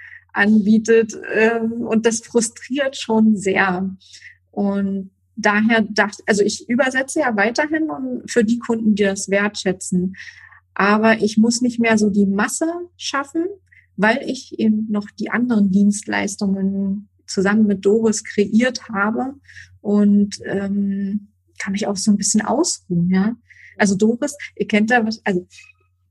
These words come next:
was ich ja total cool finde, <laughs> die fünfundzwanzig Stunden Woche ist ja genial. <laughs> Ähm, denn,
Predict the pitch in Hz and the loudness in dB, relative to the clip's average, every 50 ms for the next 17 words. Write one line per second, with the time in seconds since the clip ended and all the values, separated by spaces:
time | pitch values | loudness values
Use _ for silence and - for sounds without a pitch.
0 | _ _ _ _ 190 214 202 208 220 208 202 196 202 190 190 - - 202 208 214 | _ _ _ _ 0 0 2 2 2 2 2 0 -2 -8 -8 -6 -4 -4 -4 -6
1 | 214 _ 254 262 254 - 240 233 220 - - 240 247 - _ - 220 220 - - | -6 _ -8 -8 -2 0 2 2 2 0 -4 -6 -6 -4 _ 0 0 0 0 0
2 | - 233 240 - 285 262 254 240 - - 220 226 226 233 240 - 233 226 226 - | 0 2 2 2 0 -4 -4 -6 -4 -2 0 0 0 0 -2 -2 -2 -4 -4 -4
3 | - - 226 226 247 240 220 220 214 220 220 226 220 - 214 202 - - - - | 0 0 2 2 2 -2 -2 -4 -2 0 -2 -2 -2 -4 -6 -6 -8 -8 -8 -8
4 | - - - - - 220 220 - - - 254 226 - 302 294 - - - 311 320 | -8 -6 -6 -6 -6 -4 -4 -2 0 0 0 2 2 0 0 0 2 0 0 0
5 | - _ - - 453 - - - 415 - - - - - 453 - _ _ _ _ | 0 _ 0 0 0 0 -2 -2 -2 -2 -2 -6 -6 -6 -8 -8 _ _ _ _
6 | - 233 240 240 240 233 233 233 226 220 - _ 220 208 214 240 254 285 302 294 | 0 2 2 2 2 0 -2 -4 -6 -8 -8 _ -6 0 0 0 0 0 -2 -6
7 | 269 226 - _ | -6 -10 -14 _